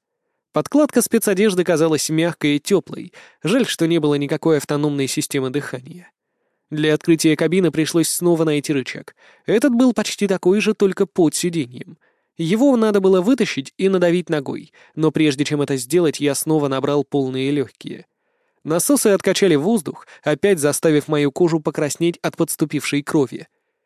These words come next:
Я выскочил, едва появилась достаточная щель. Запрыгнул на вездеход и высунулся в проем в полу. Зареванная Айрис, увидев меня живым и здоровым, просияла.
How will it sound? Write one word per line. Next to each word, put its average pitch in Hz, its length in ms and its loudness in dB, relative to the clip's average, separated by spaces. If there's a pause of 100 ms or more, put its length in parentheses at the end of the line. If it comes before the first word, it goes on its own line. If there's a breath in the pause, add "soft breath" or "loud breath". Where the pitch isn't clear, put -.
(200)
Я 143 240 2
выскочил, 143 480 2
едва 147 320 2
появилась 147 540 2
достаточная 143 720 -4
щель. 135 400 -8 (520)
Запрыгнул 208 580 4
на 180 60 2
вездеход 147 580 2
и 147 40 2
высунулся 151 560 0
в - 80 -16
проем 180 420 0
в - 100 -16
полу. 131 360 -6 (500)
Зареванная 139 680 0
Айрис, 156 400 2
увидев 151 340 2
меня 151 260 0
живым 151 300 2
и 147 40 2
здоровым, 160 500 0
просияла. 185 760 -4